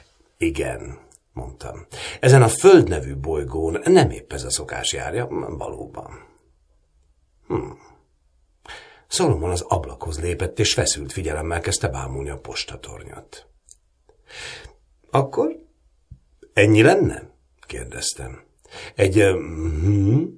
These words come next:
A Védelmi Minisztérium jelentése erről az ügyről annyiból fog állni, hogy hm, persze bőrkötésben, aranypecséttel és a kabinet aláírásával? Solomon nem felelt,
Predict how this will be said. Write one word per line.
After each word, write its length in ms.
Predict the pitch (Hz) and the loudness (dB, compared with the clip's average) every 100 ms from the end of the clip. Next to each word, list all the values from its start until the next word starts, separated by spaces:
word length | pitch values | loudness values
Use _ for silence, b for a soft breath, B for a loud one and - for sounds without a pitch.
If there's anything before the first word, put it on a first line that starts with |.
| _ _ _ _ _ _ _ _ | _ _ _ _ _ _ _ _
A 100 | - | 4
Védelmi 440 | 151 190 143 120 110 | 6 8 6 2 2
Minisztérium 600 | 104 82 - 85 76 85 | 2 0 -2 -2 0 0
jelentése 640 | 78 65 65 76 73 - | -2 -4 -6 -2 -2 0
erről 260 | 87 85 82 | -2 -2 -2
az 120 | 82 | -2
ügyről 500 | 107 85 85 76 67 B B B | -6 -6 -4 -4 -4 B B B
annyiból 480 | 110 110 135 160 139 | 2 4 4 2 0
fog 240 | 127 113 | 2 0
állni, 220 | 101 104 95 | 2 2 2
hogy 220 | 92 80 B - | 0 -4 B -4
hm, 500 | 92 101 80 80 127 131 - _ | 0 0 0 0 -2 -2 -10 _
persze 260 | - 95 104 | -2 2 4
bőrkötésben, 720 | 92 107 - 101 87 80 87 | 6 6 6 0 0 -2 -2
aranypecséttel 840 | 85 87 90 87 82 78 69 - | -2 -2 -2 -2 -4 -4 -6 -6
és 120 | 76 - | -4 -4
a 80 | |
kabinet 420 | - 98 90 78 - | 0 0 0 -4 -4
aláírásával? 1000 | 82 67 67 65 64 - 123 - - - _ _ _ _ _ _ _ _ _ B B B B B B | -6 -6 -8 -8 -6 -4 -4 -6 -14 -20 _ _ _ _ _ _ _ _ _ B B B B B B
Solomon 400 | - 147 78 78 | 4 4 4 -2
nem 220 | 76 65 | -6 -8
felelt, 760 | - 67 65 65 - - - | -8 -8 -8 -10 -14 -20 -20